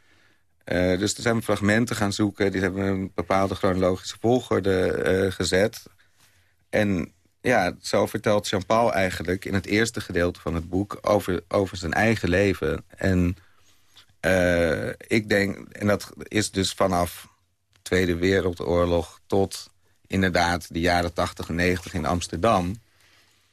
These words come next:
Maar het, het is dus denk ik ook heel interessant... als je niet, eh, inderdaad uit, eh, de grachtengordel komt. Want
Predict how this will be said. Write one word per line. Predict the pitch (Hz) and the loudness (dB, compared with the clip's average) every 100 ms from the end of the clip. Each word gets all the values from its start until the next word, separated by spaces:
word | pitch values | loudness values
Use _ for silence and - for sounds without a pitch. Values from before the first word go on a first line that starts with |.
| _ _ - | _ _ -2
Maar | 95 90 | 2 2
het, | 92 - _ - | 0 -8 _ -4
het | 98 | -2
is | 87 98 | 0 0
dus | 104 92 | -2 0
denk | 101 98 | 0 0
ik | 92 95 | 0 2
ook | 117 110 | 2 0
heel | 92 107 104 | 0 2 2
interessant... | 92 87 98 - 85 90 - | -2 -4 -2 0 0 -2 -2
als | 98 98 - | 0 0 0
je | 95 | 2
niet, | 101 104 - - | 2 0 -6 -10
eh, | - 98 98 | 0 2 2
inderdaad | - 95 87 87 85 - | 0 -2 0 0 0 -2
uit, | 85 85 - | -2 -2 -4
eh, | - 80 71 | -2 0 0
de | 76 | -2
grachtengordel | - 85 82 - - 80 80 76 | -2 -2 -2 -8 -2 0 0 0
komt. | 78 80 90 | 0 0 2
Want | 92 | 0